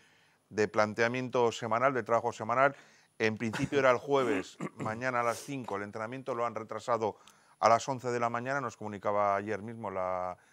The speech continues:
jefatura de prensa, con lo cual, eh, en principio ha habido ese cambio, pero ha, tiene buena pinta lo de Yuri y lo de Geray. Y a partir de ahí, pues bueno, yo creo que la gente, los que son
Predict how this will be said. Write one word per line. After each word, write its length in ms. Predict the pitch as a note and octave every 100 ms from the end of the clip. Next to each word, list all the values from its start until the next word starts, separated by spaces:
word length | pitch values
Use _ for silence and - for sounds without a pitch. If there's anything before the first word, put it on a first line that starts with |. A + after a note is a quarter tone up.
| _
jefatura 440 | G2 F#2 F#2+ G#2
de 40 | G2+
prensa, 460 | B2 C3 C#3+ D3 - _ _
con 160 | - G#2
lo 120 | G2+
cual, 300 | G#2 A#2+ D3
eh, 640 | A2+ G2 F#2+ F#2 F#2 F#2 -
en 120 | F#2+
principio 460 | F#2 G2 A2+ A2+ A2 -
ha 40 |
habido 140 | A#2 A2+
ese 120 | -
cambio, 340 | C3+ C#3 D#3 - _ _
pero 240 | A2+ A2 B2
ha, 140 | B2
tiene 180 | - C3
buena 240 | B2 A2+
pinta 240 | G#2+ A2+ G#2
lo 160 | G#2
de 80 | G2+
Yuri 200 | G2+ A2
y 20 |
lo 160 | G2+ G2
de 80 | F2
Geray. 280 | F2+ F2 F2 _ _ _
Y 80 | G2+
a 100 | G#2
partir 360 | A2 G2+ C3 B2+
de 100 | D3+
ahí, 80 |
pues 180 | D#3+ G2
bueno, 180 | A2 G#2+
yo 80 | G#2+
creo 140 | A2+
que 80 | A#2
la 80 | A#2
gente, 380 | C3 B2 A#2 G2 - - _ _
los 240 | - A#2+ A#2
que 140 | A#2+
son 360 | A2 E3 C3+